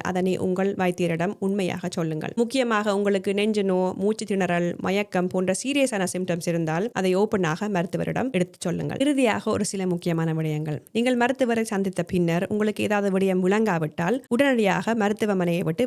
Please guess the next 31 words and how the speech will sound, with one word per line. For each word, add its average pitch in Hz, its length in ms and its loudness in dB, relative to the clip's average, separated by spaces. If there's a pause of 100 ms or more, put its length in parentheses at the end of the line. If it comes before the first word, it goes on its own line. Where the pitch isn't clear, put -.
வெளியேறாதீர்கள். 175 720 -2 (160)
உங்களுக்கு 226 360 2
தெளிவாக 233 440 2
இருக்க 196 240 0
வேண்டிய 170 260 0
சில 165 200 0
விடயங்கள். 156 400 -2 (220)
உங்களுடைய 208 460 2
டயக்னோசிஸ் 175 680 0
என்ன? 156 200 -6 (120)
அடுத்ததாக 233 540 2 (100)
என்ன 190 240 0
செய்ய 165 140 -2 (100)
வேண்டும்? 160 360 -6
எந்த 220 240 2
டாக்டரை 175 280 -4 (100)
பார்க்க 160 260 -4
வேண்டும்? 180 280 -6 (240)
எந்த 247 360 2
மருந்தை 170 320 2 (200)
எப்படி 202 360 -2
எடுக்க 165 180 -2 (120)
வேண்டும்? - 360 -8
மீண்டும் 262 320 4 (100)
எப்போது 180 260 0 (100)
வர 165 80 0 (100)
வேண்டும்? 151 280 -4 (120)
எதிர்காலத்தில் 226 640 2
கவனிக்க 196 320 0 (100)
வேண்டிய 170 320 0
விடயங்கள். 160 400 -2